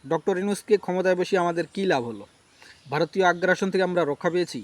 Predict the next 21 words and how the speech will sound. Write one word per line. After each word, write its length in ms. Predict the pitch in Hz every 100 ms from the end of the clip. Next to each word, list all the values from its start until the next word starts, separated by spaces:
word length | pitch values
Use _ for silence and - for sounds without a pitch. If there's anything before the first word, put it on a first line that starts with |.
| - _ _ _ 139
ভারতীয় 440 | 151 180 208 220 196
আগ্রাসন 320 | 185 196 202
তো 100 | 202
চলছেই, 520 | - 202 185 151 123 117 139
বরং 200 | 160 185
এখন 220 | 180 190 180 -
পশ্চিমা 380 | 185 - 208 190
আগ্রাসন 440 | 170 180 180 185 175
যুক্ত 240 | 156 147
হয়েছে। 320 | 151 127 - 117 - _ _ _ _ - - -
সেজন্য 320 | 170 170 214 214
পশ্চিমা 400 | 202 180 202 202 185
কালচার 480 | 185 180 - 196 - - _ - - _ -
আমাদের 360 | 156 165 170 175
এখানে 260 | 190 185 214
এস্টাবলিশ 440 | 170 - 180 170 -
করার 300 | 180 170 180 190 _
চেষ্টা 300 | 170 156 170
চলছে। 340 | 143 127 - 110 - - _ -
আর 120 | 156
এদিকে 340 | 175 180 214